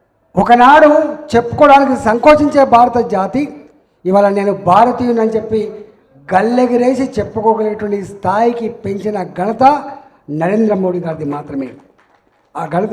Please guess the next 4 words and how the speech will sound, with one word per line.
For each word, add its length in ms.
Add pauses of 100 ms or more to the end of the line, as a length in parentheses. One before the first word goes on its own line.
ఆయనకే 280
దక్కింది. 300 (1800)
కరోనా 400 (120)
కష్టకాలంలో 720